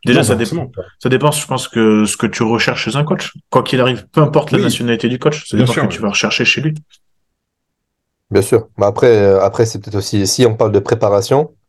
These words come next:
Speaker 3: euh, d'athlètes, c'est sûr que quand on voit l'Inter, c'est beaucoup plus développé, le bodybuilding. Donc, automatiquement, il y a
Speaker 1: Ouais.
Speaker 3: plus d'athlètes. Donc, le ratio, euh, de, de, d'athlètes qui percent par rapport aux Français, c'est totalement à l'opposé.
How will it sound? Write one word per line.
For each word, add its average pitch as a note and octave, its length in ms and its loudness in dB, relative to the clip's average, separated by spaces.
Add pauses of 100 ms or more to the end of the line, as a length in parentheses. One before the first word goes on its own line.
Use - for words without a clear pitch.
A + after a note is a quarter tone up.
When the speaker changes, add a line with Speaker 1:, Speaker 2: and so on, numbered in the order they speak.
(300)
Speaker 3:
euh, F#2 280 4
d'athlètes, F#2 540 0 (460)
c'est F#2 140 -4
sûr B2+ 300 0
que F#2 360 4 (320)
quand G2+ 120 -2
on F#2+ 100 -4
voit F#2+ 160 0
l'Inter, F#2+ 360 2
c'est - 160 -12
beaucoup F2 200 -12
plus G#2 120 -8
développé, G#2+ 380 2
le G#2+ 60 0
bodybuilding. F2+ 580 -4
Donc, F2 180 -2
automatiquement, G2+ 520 0
il - 40 4
y - 20 4
a G2 40 0
Speaker 1:
Ouais. F#2 60 -4
Speaker 3:
plus G#2 120 -4
d'athlètes. - 420 -2 (440)
Donc, F#2+ 180 0
le A2 100 6
ratio, A2+ 600 2 (360)
euh, F#2 240 4
de, F2+ 300 4
de, E2+ 340 0
d'athlètes G2 480 0
qui - 160 -18
percent - 460 -4 (400)
par F#2+ 160 0
rapport F#2 280 2
aux F2+ 100 4
Français, C3+ 460 -2 (580)
c'est - 180 -10
totalement F2+ 880 0 (680)
à F#2 100 -2
l'opposé. G2+ 420 2